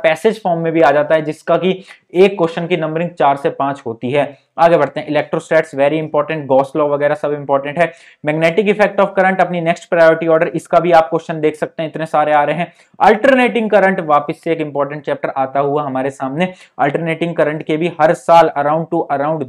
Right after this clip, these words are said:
दो क्वेश्चन आ रहे हैं। Thermal properties of matter, thermal properties of matter बहुत ज्यादा इंपॉर्टेंट है, लोग इसको स्किप कर देते हैं, पर एक आसान चैप्टर है और आप स्कोरिंग देख सकते हैं। तो ये हुई हमारी फिजिक्स का यार थोड़े बहुत चैप्टर के बाद, आगे और बढ़ते हैं और चैप्टर्स को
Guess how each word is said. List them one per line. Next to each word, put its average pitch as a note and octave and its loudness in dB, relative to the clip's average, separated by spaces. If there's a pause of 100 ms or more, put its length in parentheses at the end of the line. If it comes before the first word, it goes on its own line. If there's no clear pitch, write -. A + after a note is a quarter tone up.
दो E3+ 2
क्वेश्चन D3+ -4
आ C3+ 6
रहे C3+ 0
हैं। F#3+ 2 (460)
Thermal E3 -2
properties C3+ -2
of C3 -6
matter, A2 -10 (540)
thermal D3 -4
properties C#3 -4
of C3+ 0
matter B2+ -4
बहुत B2+ -6
ज्यादा C3 -2
इंपॉर्टेंट C3 -6
है, F3+ 0
लोग C#3 0
इसको C#3 -8
स्किप C4+ 0
कर G3+ 6
देते F#3 0
हैं, F3 0
पर F3+ 2
एक F#3 -2
आसान E3+ -2
चैप्टर D#3+ -2
है D#3 2
और D#3 2
आप D3+ 4
स्कोरिंग D3 -4
देख B2+ -2
सकते B2+ -8
हैं। F3+ -2 (300)
तो F#3+ 2
ये G3+ 6
हुई A3 6
हमारी F#3+ 4
फिजिक्स G3 -4
का G#3+ 4
यार F#3+ 6 (280)
थोड़े E3 6
बहुत E3+ 2
चैप्टर E3+ -2
के F3 -4
बाद, F#3+ -2
आगे D3 -2
और E3 -2
बढ़ते D#3+ -6
हैं F3+ -8
और C#3+ -2
चैप्टर्स C#3+ -8
को F#3+ -2